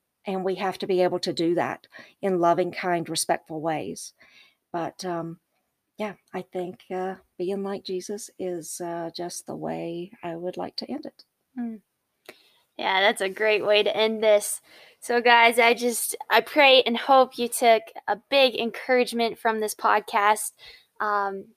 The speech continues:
Speaker 2: and just like I said in the beginning, my mom has been super encouraging to me. And so I kinda wanted to share her to the world <laughs> today.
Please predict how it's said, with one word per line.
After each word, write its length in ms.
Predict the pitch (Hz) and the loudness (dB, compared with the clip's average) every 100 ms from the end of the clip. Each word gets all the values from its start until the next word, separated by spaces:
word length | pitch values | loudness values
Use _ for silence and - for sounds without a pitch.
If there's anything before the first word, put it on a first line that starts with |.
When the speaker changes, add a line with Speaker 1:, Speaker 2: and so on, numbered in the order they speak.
| - - _ - | -20 -20 _ -4
Speaker 2:
and 380 | 208 202 - - | 0 0 -2 -4
just 220 | 214 - | -4 0
like 160 | 214 | 2
I 60 | 202 | 2
said 240 | - 202 | 2 2
in 80 | 202 | 2
the 60 | 196 | -2
beginning, 340 | 196 190 190 | -2 0 0
my 120 | 185 | 0
mom 220 | 185 185 185 | 0 0 -2
has 160 | 190 | -8
been 160 | - 190 | -8 -6
super 320 | - 220 220 | -4 -2 -2
encouraging 580 | 196 190 202 196 190 185 | -2 -2 0 0 0 -4
to 120 | - | -4
me. 240 | 190 190 196 | -2 2 0
And 140 | 190 | 2
so 260 | 196 185 - | 4 4 4
I 80 | 202 | 0
kinda 280 | - 294 311 | 2 2 4
wanted 280 | 311 311 | 4 4
to 100 | 302 | 4
share 360 | 294 - 330 392 | 2 4 4 6
her 100 | 349 262 | 4 4
to 160 | 254 | 2
the 120 | 226 | 4
world 340 | 214 208 208 226 | 4 8 8 6
<laughs> 0 | |
today. 680 | - 294 - 285 294 254 | 0 0 6 6 6 2